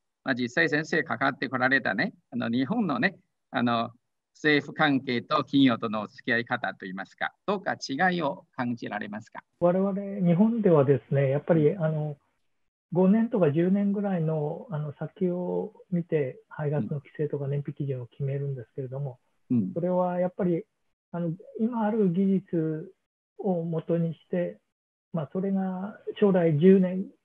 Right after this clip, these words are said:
Speaker 2: ぐらいでどれぐらい伸びるかっていうことを考えて、
Speaker 1: うん。
Speaker 2: あの、決めてるわけですよね。ですから、
Speaker 1: うん。
Speaker 2: それは、あの、なんて言いますか、あ、ある意味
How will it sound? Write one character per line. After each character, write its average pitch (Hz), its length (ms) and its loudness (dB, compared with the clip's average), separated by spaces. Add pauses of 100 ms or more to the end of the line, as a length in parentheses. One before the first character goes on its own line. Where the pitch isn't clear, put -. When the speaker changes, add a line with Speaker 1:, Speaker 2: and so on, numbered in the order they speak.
(180)
Speaker 2:
ぐ 185 120 -2
ら 175 120 0
い 147 60 -4
で 147 100 0
ど 151 140 2
れ 180 100 2
ぐ 208 80 2
ら 208 100 -2
い 202 60 0
伸 202 140 2
び 220 120 0
る 202 80 0
か 143 120 -4
っ - 80 -10
て 139 80 -6
い - 20 -2
う 117 40 -12
こ 127 80 -4
と 127 160 -4
を 131 300 -8 (200)
考 147 120 -8 (140)
え 139 80 -8
て、 143 340 -4 (400)
Speaker 1:
う 120 60 -4
ん。 110 140 -6
Speaker 2:
あ 117 40 -10
の、 127 340 -12
決 - 120 -6
め 131 80 -2
て 139 140 -4
る 135 80 -4
わ 123 80 -6
け 120 100 -10
で 117 100 -16
す - 140 -20
よ 113 60 -20
ね。 147 180 -14 (160)
で 170 80 -4
す - 60 -16
か 170 100 -6
ら、 123 60 -2
Speaker 1:
う - 20 -4
ん。 - 20 -6
Speaker 2:
そ 180 80 -4
れ 190 120 -4
は、 185 80 -6
あ - 20 -6
の、 175 300 -6 (720)
な 165 160 2
ん - 20 2
て 156 80 -8
言 143 80 2
い 139 40 -2
ま 131 80 -4
す - 60 -20
か、 131 320 -6 (560)
あ、 - 160 -18
あ 208 140 4
る 240 100 4
意 220 540 0
味 202 420 4